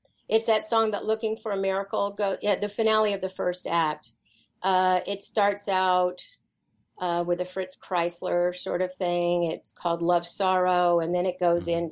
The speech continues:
Speaker 1: into, uh, "Looking for a Miracle." And it's when all this, each character is sort of spotlighted, and you hear each of whatever it is they're looking for, what miracle each of them is looking for.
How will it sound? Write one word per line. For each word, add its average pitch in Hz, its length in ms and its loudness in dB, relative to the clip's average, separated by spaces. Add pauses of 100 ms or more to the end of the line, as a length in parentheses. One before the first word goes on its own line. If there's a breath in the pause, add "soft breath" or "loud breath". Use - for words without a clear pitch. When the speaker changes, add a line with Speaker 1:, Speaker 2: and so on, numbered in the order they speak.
(140)
Speaker 1:
into, 170 340 2 (480 soft breath)
uh, 165 300 4
"Looking 190 280 2
for 196 140 0
a 185 80 2
Miracle." 233 400 4
And 180 100 0
it's 180 160 -6
when 214 140 -2
all 220 260 4
this, 208 380 -4
each 254 300 -8
character 220 560 0
is 185 160 0
sort 196 180 -6
of 180 60 -2
spotlighted, 170 960 0 (420 soft breath)
and 208 180 0
you 202 140 0
hear 208 560 0 (340)
each 233 300 -6
of 196 160 0
whatever 233 480 4
it 202 120 2
is 202 280 -6
they're 190 320 -2 (100)
looking 180 420 -2
for, 165 320 0
what 196 220 2
miracle 185 580 2
each 180 220 -8
of 180 80 -10
them 175 160 0
is 170 140 -8
looking 175 280 -6
for. 156 460 -6